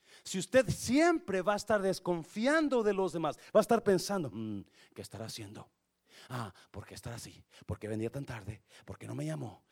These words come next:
¿Por qué está haciendo eso? ¿Por qué hizo esto?" You know, si siempre está desconfiando, si su mente empieza a jugar con usted y está pensando, "¿Por qué? You know, porque, you know, ya,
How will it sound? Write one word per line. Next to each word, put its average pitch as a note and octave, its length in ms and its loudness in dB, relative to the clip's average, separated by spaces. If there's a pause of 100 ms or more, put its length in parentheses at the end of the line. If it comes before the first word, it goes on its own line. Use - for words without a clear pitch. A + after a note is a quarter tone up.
(140)
¿Por A#2 160 -4
qué - 80 -12
está - 120 -10
haciendo D3+ 260 -8
eso? A#2 320 -14 (200)
¿Por G#2+ 140 -12
qué C3+ 140 -4
hizo E3 240 0
esto?" A#2+ 340 -6 (140)
You D3 60 -4
know, D3+ 180 -4
si - 220 -8
siempre C#4+ 480 2
está A#3+ 240 2
desconfiando, G3 680 2
si D#3+ 140 0
su G#3+ 140 2
mente D4 500 4
empieza A#3+ 560 4
a G3 40 2
jugar G3+ 440 2
con G#3+ 140 -4
usted F#3 340 -2 (160)
y F#3+ 80 6
está A#3+ 320 8
pensando, B3 920 6 (160)
"¿Por - 180 0
qué? - 180 -8
You - 60 -8
know, G#2 100 -6
porque, - 240 -14
you G2+ 200 -12
know, - 180 -16
ya, - 160 -14